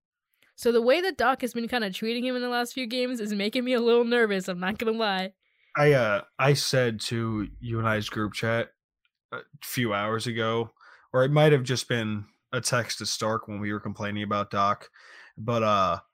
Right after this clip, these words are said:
Speaker 2: I said, yeah, I said, "Completely throwing Harden under the bus last night, bro. This is gonna make James Harden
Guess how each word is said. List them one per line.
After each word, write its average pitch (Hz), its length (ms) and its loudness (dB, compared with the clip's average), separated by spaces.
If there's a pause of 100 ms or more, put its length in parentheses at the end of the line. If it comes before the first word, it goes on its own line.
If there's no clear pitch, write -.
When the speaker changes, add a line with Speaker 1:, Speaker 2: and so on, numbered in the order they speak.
(460)
Speaker 2:
I 139 200 4
said, 95 520 -2 (320)
yeah, 117 240 -4
I 120 80 -4
said, 117 220 -2
"Completely 139 460 -4
throwing 135 420 0
Harden 113 340 0
under 113 220 -2
the 107 100 -2
bus 104 300 -2
last 101 260 -2
night, 98 240 -4
bro. 101 200 -2
This 107 260 -4
is 120 140 -2
gonna 123 240 0
make 110 340 -2 (400)
James 123 320 0
Harden 107 440 -2